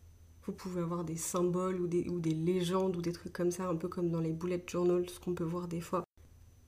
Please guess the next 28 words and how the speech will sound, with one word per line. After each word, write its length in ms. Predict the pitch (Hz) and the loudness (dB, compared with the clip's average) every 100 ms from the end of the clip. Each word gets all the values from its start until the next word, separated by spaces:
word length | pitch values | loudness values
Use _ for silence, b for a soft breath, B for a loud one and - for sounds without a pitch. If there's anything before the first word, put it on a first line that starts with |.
| - - 175 | -20 -10 -6
Je 80 | |
vous 160 | 175 196 | -2 -2
conseillerais 460 | - 226 214 196 196 | -2 -4 2 2 4
quand 140 | 202 | 4
même 200 | 196 208 | 6 6
de 140 | 180 | 4
commencer 500 | 175 - 175 170 196 | 0 2 2 4 2
le 120 | 185 175 | 0 0
plus 180 | - 170 | -4 -10
simple 420 | - 180 180 - | -2 0 0 -2
possible. 480 | - 175 - 180 175 B B - | -2 -2 -2 -2 -4 B B -10
Soyez 340 | - 196 208 | 2 6 8
un 100 | 233 | 8
peu 120 | 226 | 6
basique 380 | 175 175 180 180 | 4 4 4 0
sur 220 | - 175 | -2 -4
ce 80 | - | -4
coup-là, 400 | 175 170 175 175 | -4 0 0 0
vous 240 | - 170 202 | -2 0 4
mettez 260 | 190 185 | 6 4
pas 160 | 175 185 | 2 2
des 140 | 175 | 0
trucs 300 | 175 - 196 | 0 -2 -6
trop 200 | - - | -6 -4
compliqués 440 | 202 180 - - 185 | -4 -4 -6 0 0
dès 180 | 170 190 | 2 0
le 80 | |
départ, 420 | 175 180 175 185 | 0 -2 0 -2